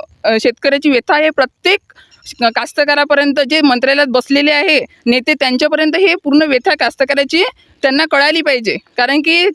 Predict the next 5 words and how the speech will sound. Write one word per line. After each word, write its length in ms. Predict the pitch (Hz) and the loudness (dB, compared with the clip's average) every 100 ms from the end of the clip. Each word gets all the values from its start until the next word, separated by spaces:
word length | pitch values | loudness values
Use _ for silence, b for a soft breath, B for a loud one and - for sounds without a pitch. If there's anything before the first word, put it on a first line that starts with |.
| - b - | -6 b -6
फक्त 240 | 285 - | -6 -2
वरवरची 540 | 330 302 302 311 311 330 | 0 0 0 -2 0 0
व्यथा 460 | 285 381 320 294 269 | 0 0 0 0 0
समजून 320 | 277 269 339 | 2 4 4
घेणार 360 | 339 294 302 | 4 4 2